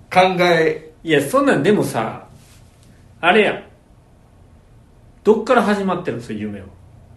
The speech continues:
Speaker 2: その、夢の。
Speaker 1: いや、俺この前見た夢の話をすると、しょうもないけど、もうサクッとすると、あの、なんか、トゥインクルでライブをやってんねん。で、二三百人ぐらいお客さんがおんね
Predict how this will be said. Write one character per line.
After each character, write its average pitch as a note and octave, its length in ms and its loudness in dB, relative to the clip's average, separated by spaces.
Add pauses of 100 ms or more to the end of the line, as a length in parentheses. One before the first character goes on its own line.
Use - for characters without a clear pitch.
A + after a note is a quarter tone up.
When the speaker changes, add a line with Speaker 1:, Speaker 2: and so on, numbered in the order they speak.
(600)
Speaker 2:
そ D#3+ 100 -6
の、 D3 520 -4
夢 A#3 320 4
の。 A#3 100 4
Speaker 1:
い - 20 6
や、 A3 240 4
俺 - 140 4
こ C#4 80 4
の D4+ 100 4
前 C#4+ 160 4
見 - 80 0
た B2+ 60 2
夢 B2 200 4
の B2 60 6
話 A#2+ 240 0
を F2 60 -10
す - 100 -14
る F#2+ 120 -10
と、 B2+ 260 0
し - 80 -2
ょ B2 60 4
う - 20 4
も D3+ 60 4
な B2+ 100 6
い F2 60 -2
け F2 80 -4
ど、 B2 140 2
も G#2 140 -2
う - 20 -2
サ G#2 100 -8
ク - 100 -12
ッ - 40 -20
と - 60 -20
す - 120 -12
る B2 100 -8
と、 - 260 0 (400)
あ G2+ 120 2
の、 F#2+ 260 -2
な E3+ 80 0
ん E3 40 0
か、 G#2+ 100 0 (200)
ト F3+ 80 2
ゥ - 20 4
イ B3 80 4
ン A#3 60 2
ク D#3+ 80 -2
ル B2+ 100 2
で B2+ 220 4
ラ C3+ 140 4
イ C3+ 80 4
ブ C#3 80 0
を C3 60 6
や B2 100 6
っ - 80 -2
て G#2+ 120 -2
ん F2 40 -6
ね E2 200 -12 (300)
ん。 D#3+ 40 -6
で、 C#3 160 0
二 D#3 120 -2
三 F3 280 4
百 F3 240 4
人 E3+ 160 0
ぐ F#3+ 100 2
ら E3 80 4
い - 20 2
お - 80 0
客 - 160 -6
さ G2 140 -4
ん E2+ 40 -6
が D#2+ 80 -8
お D#2 80 -8
ん D#2 60 -12
ね D2+ 100 -16